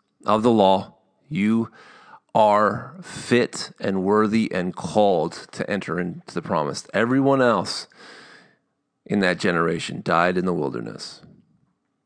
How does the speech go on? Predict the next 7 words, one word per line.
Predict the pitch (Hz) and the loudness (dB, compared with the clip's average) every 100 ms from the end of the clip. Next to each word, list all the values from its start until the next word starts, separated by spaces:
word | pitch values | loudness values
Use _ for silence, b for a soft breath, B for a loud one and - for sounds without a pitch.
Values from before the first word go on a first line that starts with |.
| _ _ _ _ _ _ _ _ _ _ - | _ _ _ _ _ _ _ _ _ _ -2
But | 104 | 2
it | 95 | 2
is | 95 90 | 0 -2
Joshua | - 107 101 - - 92 90 | 0 2 2 2 -2 -2 -2
who | 107 | -4
comes | 104 - 101 95 | -4 -2 -2 0
out | 92 82 - | -2 -2 -6